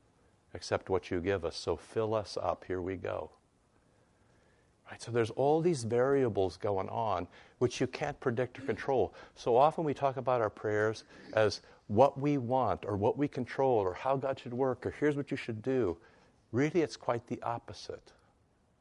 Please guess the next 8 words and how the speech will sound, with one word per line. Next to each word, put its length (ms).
You 120
can, 180
of 160
course, 340
pray 220
for 180
what 440
you 240